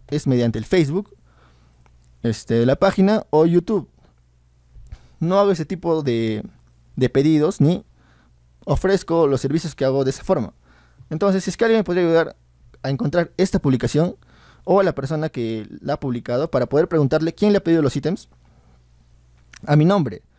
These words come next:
Y si es que a alguien más le están haciendo esto, que me mande un mensaje, por favor, a la página de Facebook, que es la única forma en la cual me pueden contactar. Ahora, bueno, como pueden ver, este, la mayoría de mensajes que me mandan son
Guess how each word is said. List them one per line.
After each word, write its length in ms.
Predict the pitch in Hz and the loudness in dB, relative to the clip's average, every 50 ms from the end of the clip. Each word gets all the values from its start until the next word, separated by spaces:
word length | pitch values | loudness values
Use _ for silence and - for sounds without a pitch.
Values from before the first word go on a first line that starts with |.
| _ _ _ _ _ _ _ _ _ _ - - - - - - - - - - - | _ _ _ _ _ _ _ _ _ _ -20 -20 -20 -20 -20 -20 -18 -18 -16 -6 0
Y 140 | - 185 185 | 2 2 4
si 100 | - 175 | 4 2
es 100 | - - | 0 -2
que 240 | - 120 113 - _ | -4 -6 -6 -6 _
a 120 | - 127 151 | -2 0 2
alguien 240 | 185 190 165 135 127 | 2 2 2 2 4
más 180 | 139 151 165 | 2 2 0
le 60 | - | -2
están 220 | 120 - 139 147 147 | -2 -2 -2 -2 0
haciendo 280 | 131 - 135 131 120 | 0 0 0 0 0
esto, 280 | 123 127 - 151 - - - - - - - - - _ _ - | 0 -2 -2 -4 -6 -6 -8 -14 -20 -20 -20 -20 -20 _ _ -4
que 140 | - 151 147 | -2 0 2
me 80 | 156 | 2
mande 180 | 185 208 208 220 | 2 2 2 2
un 60 | 208 | 2
mensaje, 340 | 180 160 139 185 175 185 170 | 2 2 0 0 0 -2 -2
por 120 | - 139 | -4 -2
favor, 260 | - 139 139 156 165 - | 0 2 2 2 2 2
a 60 | - | -2
la 100 | 127 117 | -4 -4
página 240 | - 139 - 160 131 | -4 -4 -4 -2 -2
de 40 | 120 | -2
Facebook, 360 | - 131 131 120 143 180 - _ _ _ _ _ _ _ _ _ - | -2 -2 -4 -4 -6 -10 -10 _ _ _ _ _ _ _ _ _ -6
que 120 | - 180 | -4 -2
es 80 | 190 175 | -2 0
la 60 | 202 | 0
única 220 | 208 202 175 147 131 | 0 -2 -2 -2 -2
forma 280 | - 170 165 170 175 | -2 0 0 0 2
en 80 | 160 135 | 2 0
la 80 | 117 | 0
cual 160 | 113 - 147 143 | 0 0 0 0
me 80 | 127 | 0
pueden 180 | - 139 139 131 | 0 0 -2 0
contactar. 420 | 147 131 156 139 - 170 147 - - - _ _ _ - _ _ _ _ _ _ _ _ _ _ _ _ _ _ _ _ _ _ _ - - - | -2 -2 -4 -2 -2 -2 -4 -4 -6 -20 _ _ _ -20 _ _ _ _ _ _ _ _ _ _ _ _ _ _ _ _ _ _ _ -20 -10 -2
Ahora, 300 | - 151 139 117 - - _ _ _ _ _ - - _ _ _ _ _ - - - - - - - | 0 0 0 0 -2 -8 _ _ _ _ _ -20 -20 _ _ _ _ _ -20 -20 -20 -20 -14 -12 -6
bueno, 300 | - 170 160 147 - - | -4 -2 -2 -2 -2 -4
como 100 | 151 147 | -6 -4
pueden 160 | - 196 202 | -2 -2 0
ver, 140 | 220 196 165 | 0 2 0
este, 340 | 135 - - 127 123 120 - _ _ _ - | 0 -2 -4 -6 -8 -8 -10 _ _ _ -12
la 160 | 127 143 147 | -6 -4 -2
mayoría 260 | 165 180 202 233 240 | 0 0 0 2 2
de 100 | 220 202 | 0 0
mensajes 280 | 156 147 - 185 196 180 | 0 -2 -4 -4 -4 -4
que 80 | 165 | -2
me 60 | 135 135 | -2 -2
mandan 280 | 147 147 156 180 202 | 0 0 0 -2 -2
son 260 | - 180 170 165 - | -2 -4 -4 -6 -6